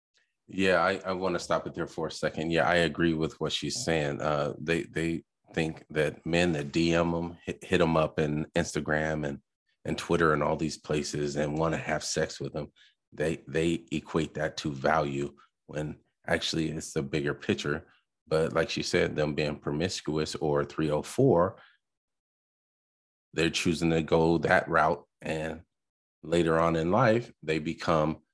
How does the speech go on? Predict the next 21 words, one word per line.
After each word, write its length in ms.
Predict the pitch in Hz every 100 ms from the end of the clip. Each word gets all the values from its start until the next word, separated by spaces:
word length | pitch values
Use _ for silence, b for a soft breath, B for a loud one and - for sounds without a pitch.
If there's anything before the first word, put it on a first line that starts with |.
| _ _ _ -
these 240 | 82 78
women 500 | 73 110 113 90 92
that 140 | 80 78
have 200 | 82 73
these 220 | 80 -
tainted 600 | - 98 98 98 82 -
pasts. 520 | - 110 87 87 - b b b _
And 400 | 82 85 82 80 - -
to 120 | 95
ask 320 | 90 95 -
a, 200 | 80 78 -
a 80 |
man 300 | 85 87 90
of 140 | 80 76
high 200 | 85 87
value 380 | 82 87 87 82
or 100 | 78
a 60 |
man 280 | 80 87 85
of, 160 | 73 - _ 90
of, 200 | 80